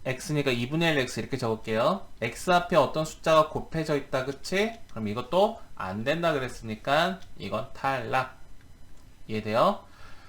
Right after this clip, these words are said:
자, 그래서 기억 니은만 일단 되고. 좀 지울게요.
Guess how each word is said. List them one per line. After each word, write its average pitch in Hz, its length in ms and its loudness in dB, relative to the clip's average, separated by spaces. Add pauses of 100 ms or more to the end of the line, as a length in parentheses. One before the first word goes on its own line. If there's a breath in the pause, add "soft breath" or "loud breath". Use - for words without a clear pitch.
(120)
자, 101 260 0
그래서 147 340 8
기억 139 460 4
니은만 139 540 2
일단 131 260 -2
되고. 101 400 -6 (1500 soft breath)
좀 101 120 -14
지울게요. 110 720 -6